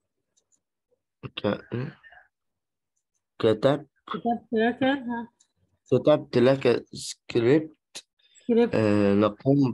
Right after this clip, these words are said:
Speaker 1: بهذا الأمر.
Speaker 2: تقوم بهذا الأمر، ماشي، script. طب دي؟
Speaker 1: آه، سلع و-، شغلها.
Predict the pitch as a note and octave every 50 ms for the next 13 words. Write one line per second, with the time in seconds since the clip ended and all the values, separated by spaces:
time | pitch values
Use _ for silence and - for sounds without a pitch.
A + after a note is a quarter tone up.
0 | - - A#2 A2 A2+ B2 B2+ B2+ A2+ A2+ A2 - - G#2+ G2+ G2 G2+ _ _ _
1 | _ _ _ _ _ _ _ _ _ _ _ _ _ _ _ _ - B3 A#3 G#3+
2 | G3+ G#3 G#3+ G3+ F3 - G#3 - - - A3+ A3+ G#3+ G3+ G#3+ G#3+ A3 G3+ G#3 G3
3 | G3+ G#3 G3+ G3+ F#3 E3+ _ _ _ - A3 G#3+ G#3 G3 - - _ - - -
4 | A#3 G3+ G#3 G#3 - - - A3+ G3+ F#3+ F#3 A3 A#3 A3+ A3+ - _ _ _ _
5 | _ _ _ _ _ _ _ _ _ _ _ _ _ _ _ _ _ _ _ _
6 | _ _ _ _ _ - G#2+ G#2 G2+ G2 G2 G2 G2 G2 G2 - - - - B2+
7 | B2+ C3 C3+ B2+ B2 A#2+ A#2 A2+ A2 A2+ A#2 - - _ _ _ - - - B2
8 | C3+ _ _ _ _ _ _ _ _ _ _ _ _ _ _ _ _ _ _ _
9 | _ - - A#2 A2+ G#2+ G2+ G#2+ C3+ D3+ D#3+ D3+ C3+ C3+ -